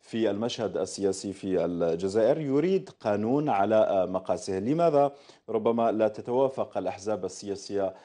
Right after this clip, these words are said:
سواء المعارضة أو من الموالاة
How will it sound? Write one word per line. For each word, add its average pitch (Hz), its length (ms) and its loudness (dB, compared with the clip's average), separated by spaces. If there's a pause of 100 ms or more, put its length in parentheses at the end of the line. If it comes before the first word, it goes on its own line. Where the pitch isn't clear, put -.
(140)
سواء 98 320 0
المعارضة 95 880 0
أو 87 380 0
من 90 220 -6
الموالاة 90 960 0